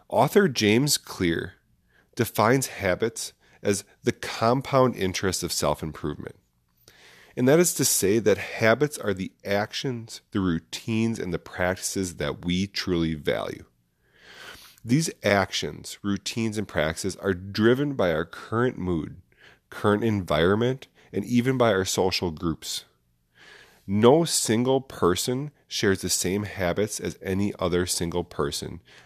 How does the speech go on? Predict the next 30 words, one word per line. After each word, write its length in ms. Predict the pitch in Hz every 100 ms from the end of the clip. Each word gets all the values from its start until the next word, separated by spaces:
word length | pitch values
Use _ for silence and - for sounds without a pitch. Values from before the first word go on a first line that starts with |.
| _
because 360 | 90 - - 92
of 140 | 87
these 220 | 69 80 -
factors. 640 | 67 60 - - - - _ _ _ _ _ _ _ _ _ _ _ _ _ _ _ _ _ _ _ _
Habits 580 | - 123 160 208 202 - - _
embody 760 | 110 95 87 - 78 82 95 98
who 380 | 92 - 101 104
we 220 | 107 -
are 240 | 78 80
currently, 600 | - - 76 - - - _ _ _ _ _ _ - -
but 100 | 143
they 80 | 147
can 140 | 156
also 340 | 127 117 139 165
embody 380 | 117 92 104 110
who 180 | 104
we 100 | 120
want 220 | 113 110 107
to 60 |
become. 560 | 117 101 - 123 104 73 _ _ _ _ _ _ _ - - _
Think 200 | 160 170
of 140 | 175 - -
each 360 | 120 151 -
habit 500 | - 117 107 107 104
you 180 | 104 95
have 400 | 85 82 78 90
as 140 | 98
a 100 | 90
single 640 | 85 - - 113 117 110 95
vote 440 | 85 85 - -